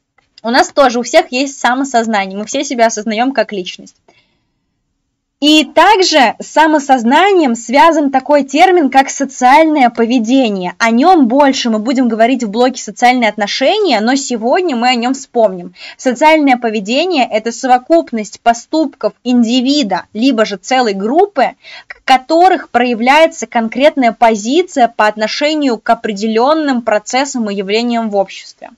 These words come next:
Пока переписывать это определение, я вам скажу, что в целом, вот мы говорили про мировоззрение человека,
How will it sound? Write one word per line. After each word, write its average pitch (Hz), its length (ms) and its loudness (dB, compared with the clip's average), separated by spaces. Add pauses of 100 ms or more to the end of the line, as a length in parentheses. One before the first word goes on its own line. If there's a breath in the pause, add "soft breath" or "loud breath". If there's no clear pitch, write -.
(400 loud breath)
Пока 285 260 2
переписывать 294 600 -4
это 285 220 0
определение, 240 640 -2
я 233 180 2
вам 269 160 -2
скажу, 220 500 -4 (320 loud breath)
что - 240 -2
в 254 140 -20
целом, 320 460 2
вот 220 160 -4
мы 277 140 0
говорили 262 400 2
про 262 240 -2
мировоззрение 220 1000 -2
человека, 214 680 -2